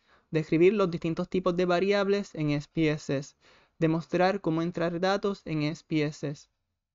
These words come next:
Demostrar cómo exportar datos de Excel a S P S S. Demostrar cómo realizar análisis descriptivos en S P S S. Demostrar cómo realizar gráficos básicos en S P S S. Demostrar cómo recodificar variables en S P S S.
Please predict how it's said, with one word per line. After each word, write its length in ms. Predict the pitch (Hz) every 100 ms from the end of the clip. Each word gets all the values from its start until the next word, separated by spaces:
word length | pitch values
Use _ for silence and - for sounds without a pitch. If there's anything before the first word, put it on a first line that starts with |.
| _ _ _ _ _ _
Demostrar 720 | 151 156 151 - 175 185 208
cómo 180 | 208 165
exportar 540 | 170 - 175 180 175
datos 380 | 175 185 190 185
de 120 | 160 151
Excel 460 | - - 196 226 -
a 100 | 160
S 140 | -
P 160 | 165 156
S 260 | 156 -
S. 200 | 151 - _ _ _ _
Demostrar 680 | 156 156 156 - 165 175 196
cómo 240 | - 170 175
realizar 400 | 175 175 - 180
análisis 400 | 175 160 165 170
descriptivos 760 | 165 - 180 - 208 214 196
en 140 | - 151
S 160 | 147 -
P 200 | 160 151
S 220 | 156 139
S. 160 | 147 _ _ _ _ -
Demostrar 680 | 156 156 156 - 165 185
cómo 240 | 196 165 170
realizar 420 | 170 180 - 180
gráficos 560 | 165 160 180 185 185 -
básicos 560 | - - - 196 196 -
en 100 | 160
S 180 | 156
P 200 | - 156
S 200 | 151 -
S. 180 | 156 - _ - _ _
Demostrar 680 | 156 151 160 - 165 175
cómo 240 | 185 160 175
recodificar 680 | 175 170 165 165 151 151 160
variables 680 | 165 175 196 185 160 160 -
en 160 | 156
S 180 | 143 143
P 160 | 160 151
S 220 | 151 156
S. 160 | 143